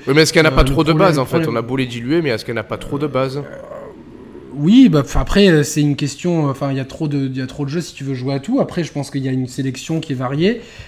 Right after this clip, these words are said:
Speaker 2: Euh, comme tu disais, euh, que j'ai entendu, tu parlais du mobile, il y a aussi les jeux indés, les jeux P C.
Speaker 1: Ouais.
Speaker 2: Je pense que, justement, bon, euh, le bon côté de l'embouteillage de fin d'année et, euh, du petit pic qu'on a au printemps, on va dire, qui est, qui est un peu plus, euh, dilué.
Speaker 1: Mhm.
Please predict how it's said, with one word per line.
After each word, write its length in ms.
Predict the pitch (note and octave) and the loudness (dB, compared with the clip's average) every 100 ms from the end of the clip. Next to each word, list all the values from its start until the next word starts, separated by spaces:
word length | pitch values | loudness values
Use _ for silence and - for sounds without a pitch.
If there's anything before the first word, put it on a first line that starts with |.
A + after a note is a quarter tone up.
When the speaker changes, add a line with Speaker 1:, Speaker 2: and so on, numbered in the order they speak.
| - | -8
Speaker 2:
Euh, 140 | C3+ | -6
comme 180 | C3 D#3 | -4 -4
tu 120 | D#3 | -4
disais, 340 | D3+ D3+ F3+ E3 | -6 -2 0 0
euh, 80 | C3+ | -2
que 180 | C3+ | -6
j'ai 120 | B2+ C3+ | -6 -6
entendu, 340 | C3+ C#3 D3 | -6 -6 -6
tu 80 | C#3+ | -8
parlais 160 | C3+ C3 | -8 -6
du 120 | B2+ | -4
mobile, 380 | C#3 C#3 G3+ G3 | -4 0 0 2
il 40 | |
y 40 | C#3+ | 0
a 20 | |
aussi 220 | C3+ D3+ | -2 -4
les 100 | C#3+ | -4
jeux 160 | B2+ C3+ | -2 -2
indés, 320 | C3+ D3 G3+ | -2 0 0
les 80 | E3+ | 0
jeux 160 | C3+ | -4
P 160 | B2+ C3 | -6 -8
C. 240 | - E3 | -4 -2
Speaker 1:
Ouais. 280 | G#3+ A#2+ A2 - | -2 -2 -4 -8
Speaker 2:
Je 80 | - | -4
pense 220 | G3+ A3+ | -2 -2
que, 240 | A3 F3+ E3+ | -2 -2 -2
justement, 500 | E3+ - F#3+ G#3+ G3 | -6 -2 0 2 0
bon, 380 | F3 F3 D3+ | -2 0 0
euh, 20 | D3 | 0
le 260 | D3 D3 | 0 -2
bon 200 | C#3+ F3 | -2 -2
côté 260 | F#3+ D4 G#3 | -2 -2 -2
de 80 | E3+ | 0
l'embouteillage 560 | E3 E3+ E3+ F3 F3 | -2 0 0 2 0
de 80 | D3 | -2
fin 220 | - D#3 | -4 -2
d'année 340 | C#3+ D3 E3 G#3 - - - - | 0 0 -2 -4 -10 -20 -20 -12
et, 240 | D#3+ C#3+ C#3+ | 0 4 4
euh, 220 | C3+ C3+ | 4 0
du 140 | C3 | -2
petit 180 | B2+ D#3+ | -6 -6
pic 320 | D3 F#3 - | -2 -4 -4
qu'on 180 | - D3 | -2 2
a 60 | D3 | 2
au 80 | C#3+ | 2
printemps, 400 | D3 C#3+ E3+ D#3 | 0 -2 0 0
on 40 | |
va 120 | C3 | 0
dire, 180 | D3 E3 | 0 -2
qui 160 | - B2+ | -2 -4
est, 40 | |
qui 120 | B2 | -2
est 60 | B2+ | -4
un 60 | |
peu 120 | A#2+ C3 | -4 -6
plus, 340 | - C#3+ C3+ | -4 -2 0
euh, 440 | A#2+ A#2 A#2 A#2 A#2 | 0 -2 -4 -6 -6
dilué. 360 | A#2+ B2+ F#3 | -4 2 2
Speaker 1:
Mhm. 400 | B2+ A#2 A2+ B2+ | 2 -4 -4 -6